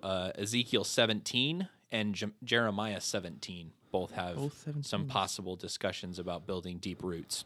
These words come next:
Speaker 1: that you could check out if you wanted. <clears throat> Uh, next, the thorns, right? Uh, this is the person who, uh, it ta-, they get it, they understand it,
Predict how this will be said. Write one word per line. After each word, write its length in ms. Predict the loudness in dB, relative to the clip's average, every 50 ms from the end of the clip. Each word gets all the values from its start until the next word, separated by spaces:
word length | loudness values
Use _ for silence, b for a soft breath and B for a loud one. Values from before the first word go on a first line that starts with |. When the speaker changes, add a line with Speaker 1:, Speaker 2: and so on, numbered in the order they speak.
| -10 -14 -12
Speaker 1:
that 80 | -12
you 60 | -12 -10
could 160 | -12 -10 -10
check 220 | -10 -10 -10 -10 -10
out 140 | -12 -12 -12
if 140 | -14 -10 -8
you 60 | -8
wanted. 300 | -6 -4 -6 -6 -6 -10 -16 _ _ B B B B B B B B B B B B B B B B B B B B B _ _ _ _ _
<clears throat> 380 | 8 10 12 12 12 10 8 2 B B B B B B 6
Uh, 560 | 10 10 12 12 10 10 10 8 8 8 8 8
next, 360 | 8 6 6 4 0 -4 -4 0
the 160 | 4 6 6
thorns, 680 | 8 10 10 10 12 10 8 6 2 0 -2 -2 -2 -4 b b b b b b b b b b b b _ _ _ _ _ _ _ _ _ _ -20 -20 -8 -2
right? 200 | 0 2 2 0 -2 -4 -12 _ _ _ -20 -20 B B B B B B B B B B -10 -8
Uh, 220 | -6 -4 -4 -6 -6 -10 -12 -14 -16 -8 _
this 180 | -2 -2 0 -2
is 80 | -2
the 80 | -2 0
person 400 | 2 4 4 4 4 2 0 0
who, 400 | 0 2 4 6 6 6 6 6
uh, 340 | 6 6 6 4 2 2 0 -2
it 180 | -4 -8 -8 -6
ta-, 200 | -4 -4 -2 -2
they 220 | 2 2 2 2 0 -6 -14 -16 0 2
get 160 | 6 6 6
it, 140 | 6 6 4
they 100 | 2 2
understand 580 | 4 2 2 0 2 2 4 4 6 8 8
it, 240 | 8 8 8 4 -2